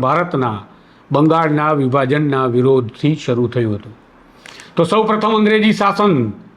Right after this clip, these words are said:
સમયે વર્ષ ઓગણીસો પાંચમાં એલાન લોર્ડ કર્ઝન નામના બ્રિટિશ અમલદારે બંગાળ વિભાજન કરી હિન્દુ મુસ્લિમ એકતા તોડવા માટેનો પ્રયાસ કર્યો હતો. આવું કરી બ્રિટિશ હુકુમત મજબૂત થવા માંગતી હતી અને આ વાત આઝાદીના લડવૈયાઓ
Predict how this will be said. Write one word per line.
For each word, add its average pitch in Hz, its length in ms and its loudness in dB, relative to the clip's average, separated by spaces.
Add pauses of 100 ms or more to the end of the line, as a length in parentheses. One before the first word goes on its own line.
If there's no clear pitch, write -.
(140)
સમયે 160 340 2
વર્ષ 170 220 0
ઓગણીસો 151 340 0
પાંચમાં 156 680 0 (240)
એલાન 170 480 2
લોર્ડ 147 260 2
કર્ઝન 147 380 0
નામના 135 380 2
બ્રિટિશ 131 360 -2
અમલદારે 131 460 2 (380)
બંગાળ 147 520 2
વિભાજન 147 480 2
કરી 139 320 0
હિન્દુ 143 220 0
મુસ્લિમ 127 360 -2 (100)
એકતા 127 340 -2 (360)
તોડવા 147 400 2
માટેનો 127 540 -2
પ્રયાસ 120 400 -2
કર્યો 104 300 -8
હતો. - 180 -20 (600)
આવું 175 280 2
કરી 208 240 2
બ્રિટિશ 202 320 2
હુકુમત 202 380 2
મજબૂત 202 340 0
થવા 202 260 2
માંગતી 180 360 0
હતી 196 280 0 (280)
અને 151 180 0
આ 151 160 0
વાત 170 340 0
આઝાદીના 151 540 0
લડવૈયાઓ 147 680 2